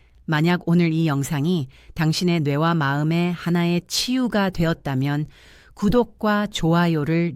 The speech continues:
눌러주세요. 그리고 이 내용을 주변에 사랑하는 분들과 함께 나눠주세요. 또렷한 기억과 평온한 마음은 함께 나눌 때 더 강해지니까요. 그리고 여기서 멈추지 마세요.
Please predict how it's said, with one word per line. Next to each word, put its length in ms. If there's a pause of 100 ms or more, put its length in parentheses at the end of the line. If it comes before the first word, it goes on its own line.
눌러주세요. 680 (760)
그리고 420 (340)
이 160
내용을 640
주변에 500
사랑하는 540
분들과 580
함께 580
나눠주세요. 680 (760)
또렷한 540
기억과 720
평온한 500
마음은 540 (260)
함께 320
나눌 280
때 140
더 140
강해지니까요. 960 (400)
그리고 320
여기서 320
멈추지 480
마세요. 320